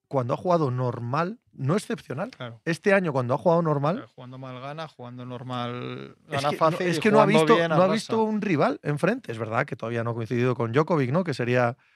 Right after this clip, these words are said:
Speaker 1: la gran pregunta final, el gran final boss, ¿no? Sería Djokovic encima en un, eh, Grand Slam, pero de lo que hemos visto, lo que vimos en la,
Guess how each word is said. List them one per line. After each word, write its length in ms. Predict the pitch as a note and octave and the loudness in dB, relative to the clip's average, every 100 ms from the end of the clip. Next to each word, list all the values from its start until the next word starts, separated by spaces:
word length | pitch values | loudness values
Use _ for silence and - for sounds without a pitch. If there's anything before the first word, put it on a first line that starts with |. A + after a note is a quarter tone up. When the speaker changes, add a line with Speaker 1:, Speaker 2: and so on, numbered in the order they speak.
| _ _ - | _ _ -8
Speaker 1:
la 120 | B2 | 0
gran 200 | B2+ C3 | 2 2
pregunta 360 | C#3+ B2+ C#3 B2+ | 0 -2 -2 -4
final, 320 | B2+ C#3 F#3 | -2 -2 0
el 100 | C#3 | 0
gran 180 | B2 B2+ | 0 -2
final 260 | C3 B2 | -2 -2
boss, 340 | A#2 D#3 E3 - - - - | -2 -4 -4 -14 -20 -20 -4
¿no? 220 | C#3 F#3+ | -2 -2
Sería 440 | F3 B2+ A#2+ A#2+ | -4 -2 0 0
Djokovic 340 | A#2 C3+ C#3 B2 | -2 -6 -8 -8
encima 380 | A#2 D3 A#2+ G#2+ _ _ _ | -10 -10 -10 -12 _ _ _
en 160 | C3+ B2+ | -8 -4
un, 180 | B2+ B2+ | -2 -2
eh, 120 | A#2+ | 0
Grand 220 | B2 B2 | 0 0
Slam, 260 | A#2 D3+ G#3+ _ | 2 0 0 _
pero 180 | - A#2+ | -2 0
de 120 | A2+ | 0
lo 100 | A2 | -4
que 80 | - | -4
hemos 180 | B2+ C3 | -4 -4
visto, 240 | D3+ - | -4 -4
lo 100 | F#3+ | -4
que 100 | B2+ | -4
vimos 220 | G#2 B2 | -10 -10
en 80 | E3 | -6
la, 500 | D3+ C#3 B2+ A#2 A#2+ | -2 -2 -2 -4 -8